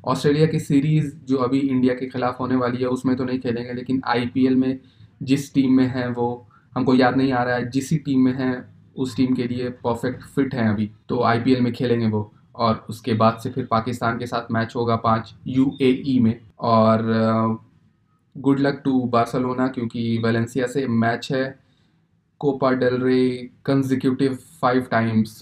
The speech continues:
पाँच साल से लगातार जीतने का मौका है उनके पास, तो good luck।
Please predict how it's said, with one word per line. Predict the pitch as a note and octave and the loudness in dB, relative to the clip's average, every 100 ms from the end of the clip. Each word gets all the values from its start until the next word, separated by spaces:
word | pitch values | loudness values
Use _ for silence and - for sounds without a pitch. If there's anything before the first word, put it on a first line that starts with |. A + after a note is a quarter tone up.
| _ | _
पाँच | A#2+ A#2+ | -2 -2
साल | B2+ A2+ | -2 -2
से | B2 A#2 | -2 0
लगातार | A2+ A2+ A2+ A#2 A2+ | 2 2 0 0 0
जीतने | A2+ A2+ A2+ A2+ | 0 -2 0 -2
का | A2 A2 | 0 2
मौका | G#2+ A2 A2 A#2 | 4 4 2 0
है | A2+ | 0
उनके | A2 G#2+ | 0 0
पास, | G#2+ A2 A2 - - - - - | -2 -2 -6 -8 -20 -20 -18 -10
तो | - - - - - - _ - _ _ - | -8 -6 -8 -12 -14 -20 _ -20 _ _ -4
good | B2 A2+ | -2 0
luck। | A2 - | 0 -2